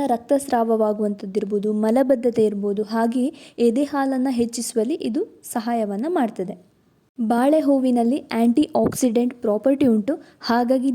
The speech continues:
ದೇಹಕ್ಕೆ ಕ್ಯಾನ್ಸರ್ ಇರ್ಬೋದು ಅಥವಾ ಇತರ ಕಾಯಿಲೆಗಳು ಬಾರದಂತೆ ಇದು ತಡೆಗಟ್ತದೆ. ನಾನೀಗ ತೋರಿಸ್ತಾ ಇದ್ದಾನಲ್ಲ, ಇದು ಬಾಳೆಕಾಯಿಯ ಹೂವು. ಸಾಧಾರಣ ನೇರಳೆ ಮಿಶ್ರಿತವಾಗಿ ಇರ್ತದೆ.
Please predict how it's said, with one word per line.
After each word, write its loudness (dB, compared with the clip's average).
ದೇಹಕ್ಕೆ 2
ಕ್ಯಾನ್ಸರ್ 0
ಇರ್ಬೋದು 2
ಅಥವಾ -4
ಇತರ 0
ಕಾಯಿಲೆಗಳು 0
ಬಾರದಂತೆ 0
ಇದು -2
ತಡೆಗಟ್ತದೆ. -2
ನಾನೀಗ 0
ತೋರಿಸ್ತಾ 0
ಇದ್ದಾನಲ್ಲ, -4
ಇದು 0
ಬಾಳೆಕಾಯಿಯ 0
ಹೂವು. -2
ಸಾಧಾರಣ -2
ನೇರಳೆ 0
ಮಿಶ್ರಿತವಾಗಿ 0
ಇರ್ತದೆ. -2